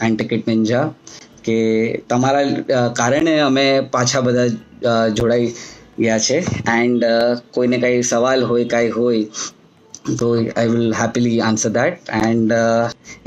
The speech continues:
any expired or memories of Hindi આઈ એન ટી or ipta? Yes, ipta-ની મારી, અ, મેમરી છે કે હું ફર્સ્ટ યર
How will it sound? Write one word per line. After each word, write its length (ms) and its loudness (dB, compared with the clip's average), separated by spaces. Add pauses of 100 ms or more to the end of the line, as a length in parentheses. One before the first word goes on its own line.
any 100 2
expired 800 0
or 500 0
memories 420 2
of 240 -2
Hindi 220 2
આઈ 160 2
એન 120 0
ટી 100 2
or 160 2
ipta? 400 -2
Yes, 400 0
ipta-ની 440 0
મારી, 520 2
અ, 420 2
મેમરી 400 2
છે 240 0
કે 300 0
હું 280 0
ફર્સ્ટ 440 -2
યર 220 0